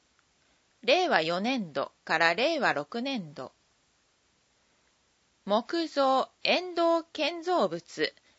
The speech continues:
耐震診断の実施。崖地防災対策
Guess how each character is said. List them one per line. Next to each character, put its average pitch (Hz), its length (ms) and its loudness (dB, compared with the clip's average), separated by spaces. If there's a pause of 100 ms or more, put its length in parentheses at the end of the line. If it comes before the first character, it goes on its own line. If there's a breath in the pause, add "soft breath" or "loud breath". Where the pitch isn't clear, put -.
(240 soft breath)
耐 311 220 4
震 370 260 -8
診 349 320 -8
断 170 240 2
の 151 140 -4
実 151 180 -10
施。 - 400 -10 (2000)
崖 240 420 6
地 - 400 -4 (220)
防 254 220 4
災 349 320 0
対 320 280 -2
策 - 500 -4